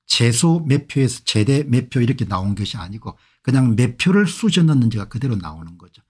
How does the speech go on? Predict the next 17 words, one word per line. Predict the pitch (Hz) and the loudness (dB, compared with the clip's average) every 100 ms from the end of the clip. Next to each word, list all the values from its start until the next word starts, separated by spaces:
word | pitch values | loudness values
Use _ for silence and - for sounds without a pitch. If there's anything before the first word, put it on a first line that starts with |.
| _ _ _ | _ _ _
전산적으로 | 110 117 131 143 139 117 113 | 0 2 2 0 0 -2 -4
집어넣고, | - 127 123 127 - 165 165 _ _ - | -2 0 0 0 -2 -4 -4 _ _ -4
여러분, | 120 117 | 0 0
그러니까 | 160 190 180 180 190 - - _ _ _ - | 2 4 2 2 0 -2 -10 _ _ _ -2
지금 | 175 190 175 | 2 2 2
지역 | - 220 226 | 2 2 2
선관위에 | - 151 151 202 185 | 2 2 4 4 2
보관되어 | 139 120 139 151 147 | 2 2 2 2 2
있는 | 131 120 | 2 0
투표함 | 120 202 - 160 117 | -2 -4 0 0 0
속에서는, | 120 107 104 143 160 95 - _ _ | -2 -4 -4 0 0 -2 -8 _ _
예, | 104 _ _ _ - | -20 _ _ _ -4
투표자를 | 233 - 185 165 143 - | -2 0 2 2 0 0
던진 | 208 220 202 175 | 2 4 4 2
실제 | - - 226 - 226 208 | 2 2 2 2 2 2
사전 | - 135 156 160 | 0 0 2 2
투표자하고 | 165 160 120 98 104 - 104 | -2 -2 0 0 -4 -6 -10